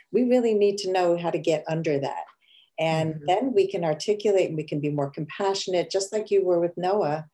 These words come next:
Speaker 1: You could recognize what he was offering you and his incredible kindness and his gifts in the world.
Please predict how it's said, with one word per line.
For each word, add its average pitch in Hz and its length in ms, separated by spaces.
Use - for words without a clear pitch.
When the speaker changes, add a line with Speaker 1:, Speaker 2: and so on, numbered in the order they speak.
Speaker 1:
You 185 160
could 185 260
recognize 170 960
what 165 340
he 196 160
was 175 320
offering 165 540
you 151 600
and 156 160
his 202 340
incredible 165 840
kindness 170 460
and 147 140
his 202 180
gifts 147 320
in 147 120
the 139 60
world. 135 400